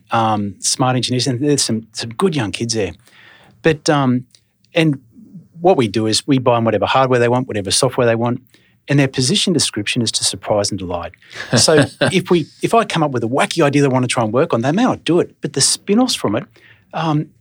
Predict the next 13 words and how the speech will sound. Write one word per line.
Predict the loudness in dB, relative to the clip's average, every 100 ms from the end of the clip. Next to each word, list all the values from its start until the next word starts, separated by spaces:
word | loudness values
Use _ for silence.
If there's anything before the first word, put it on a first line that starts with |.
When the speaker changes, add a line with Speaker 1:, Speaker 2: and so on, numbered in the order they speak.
| -8
Speaker 1:
you | -4
know, | -2
there's | 0
some | 0
incredibly | -2 -4 -8 -2 -2 0 0 -2 -2
innovative, | 0 2 2 2 0 -4 -8 _ _ -20 -6
the | -4 -2
projects | 0 0 2 0
that | 0
they've | 0
come | -2 -4
up | -2
with | -2 -4